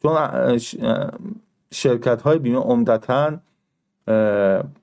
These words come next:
با یک بیمه، با یک ش-، اه، بانک،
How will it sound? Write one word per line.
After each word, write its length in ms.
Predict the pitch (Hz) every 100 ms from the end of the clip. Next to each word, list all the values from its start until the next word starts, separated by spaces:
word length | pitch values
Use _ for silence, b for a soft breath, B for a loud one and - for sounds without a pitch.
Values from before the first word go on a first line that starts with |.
| _ _ _ _ _ _ - -
با 100 | 117
یک 400 | 123 156 143 -
بیمه، 540 | 120 113 127 120 95 - _ _ -
با 200 | 120 117
یک 300 | 123 143 135
ش-، 160 | 110
اه، 320 | 117 107 104 101
بانک، 680 | 98 123 123 139 143 143